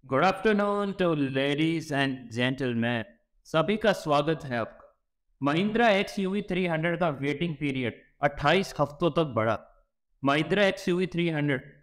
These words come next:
पांच वेरिएंट में की जा रही है ऑफर। एटी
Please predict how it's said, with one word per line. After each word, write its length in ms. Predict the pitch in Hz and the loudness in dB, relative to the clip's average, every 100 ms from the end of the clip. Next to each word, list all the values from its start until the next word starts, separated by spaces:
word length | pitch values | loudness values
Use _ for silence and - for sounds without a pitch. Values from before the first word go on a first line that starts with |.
| - | 0
पांच 380 | 139 156 175 165 | 2 4 2 0
वेरिएंट 460 | 139 143 151 156 143 | -2 0 0 0 0
में 280 | 139 147 135 | 0 -2 0
की 180 | 143 143 | 0 2
जा 180 | 135 127 | 2 2
रही 260 | 127 131 | 2 0
है 100 | 147 | 0
ऑफर। 300 | 123 120 117 - _ _ _ _ _ _ _ - | -2 -6 -8 -12 _ _ _ _ _ _ _ -2
एटी 580 | 175 196 - 170 180 | 2 2 0 0 0